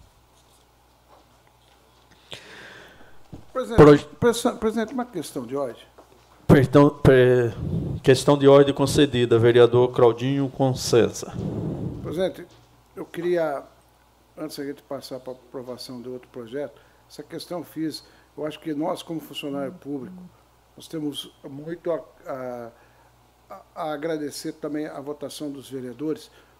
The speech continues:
Speaker 1: por, pelo, pelo nome do Emerson, que nos representa como funcionário público.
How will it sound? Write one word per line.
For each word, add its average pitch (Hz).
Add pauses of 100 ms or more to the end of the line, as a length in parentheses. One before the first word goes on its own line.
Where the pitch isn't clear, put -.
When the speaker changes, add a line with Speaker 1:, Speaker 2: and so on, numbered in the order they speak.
(240)
Speaker 1:
por, 151
pelo, 151
pelo 147
nome 147
do 139
Emerson, 147
que -
nos 156
representa 151
como 151
funcionário 143
público. 127